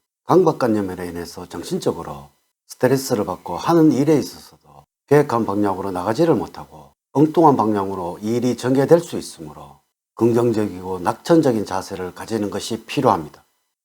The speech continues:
주변 사람들을 지나치게 의식하게 되어서 행동이 부자연스러울 수 있으며 아울러 친한 사람들에게는 자신의 생각을 강요하거나 다소 강압적인 태도를 드러낼 수 있으므로 융통성 있는 자세로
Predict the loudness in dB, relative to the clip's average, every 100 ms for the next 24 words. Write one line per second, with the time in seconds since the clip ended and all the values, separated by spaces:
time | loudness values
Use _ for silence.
0 | _ 2 4 4 4 2 4 4 0 -4
1 | -6 -2 0 0 -4 -4 0 0 0 -2
2 | -4 -6 -12 -16 -18 -18 -18 _ _ _
3 | _ 4 4 4 0 0 4 6 6 2
4 | -2 0 0 0 -8 -14 -16 -18 -18 -18
5 | -18 _ _ _ 0 2 2 -2 -2 -4
6 | -2 0 0 0 -2 -6 -12 -16 -20 _
7 | _ _ _ -4 2 2 2 0 -6 -4
8 | -6 -4 2 4 4 2 -4 -16 -20 _
9 | _ _ _ _ -2 0 0 4 4 4
10 | 0 -4 -6 -6 -6 -4 -6 -6 -4 0
11 | 4 4 4 0 -2 -4 -14 -16 -18 -20
12 | _ _ -4 -2 0 0 2 2 4 2
13 | 0 -4 -6 -8 -8 -12